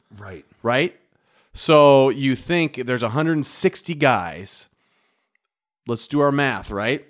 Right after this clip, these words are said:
Speaker 2: Hundred sixty divided by
Speaker 1: Where's Tom
Speaker 2: five.
Speaker 1: Hanks in Castaway when you need him?
Speaker 2: Close to thirty a year should be.
Speaker 1: Sure.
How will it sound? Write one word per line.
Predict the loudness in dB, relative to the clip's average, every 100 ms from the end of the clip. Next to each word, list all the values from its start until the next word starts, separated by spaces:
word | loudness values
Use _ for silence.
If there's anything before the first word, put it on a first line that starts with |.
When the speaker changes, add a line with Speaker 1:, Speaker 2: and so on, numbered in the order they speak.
| _ _
Speaker 2:
Hundred | -8 -4 -4 -4
sixty | -4 -6 -6 -8
divided | -2 -2 -2
by | 0
Speaker 1:
Where's | 2 2
Tom | 4 6
Speaker 2:
five. | 6
Speaker 1:
Hanks | 6 2
in | 0
Castaway | 2 2 4 2
when | 2
you | -2
need | -6 -8
him? | -14 _ _ -16
Speaker 2:
Close | 0 4 4 4
to | 2 4 4 4 2 -2 -10 _ _ _ _ _ _ _ _ _ _ _ _ _ _ _ _
thirty | 2 4 4 2
a |
year | 2 2 2 2
should | -2 -6
be. | -6 -4 -4
Speaker 1:
Sure. | -2 -2 -2